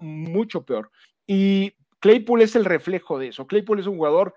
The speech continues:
que evidentemente emocionalmente es inestable por completo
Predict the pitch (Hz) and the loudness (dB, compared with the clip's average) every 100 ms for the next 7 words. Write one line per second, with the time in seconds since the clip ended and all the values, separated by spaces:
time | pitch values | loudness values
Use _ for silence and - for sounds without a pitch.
0 | _ _ - 147 156 196 160 156 202 170 | _ _ -6 -2 0 -2 -2 -6 -4 -2
1 | 143 131 143 170 190 160 156 226 - 156 | -2 -4 -6 -6 -4 -6 -4 -4 -2 -6
2 | 175 - _ 127 - 170 151 156 175 - | -8 -10 _ -14 -4 -2 0 -2 -6 -8
3 | 135 131 120 110 143 160 214 226 | -12 -10 -12 -8 -6 -4 0 -2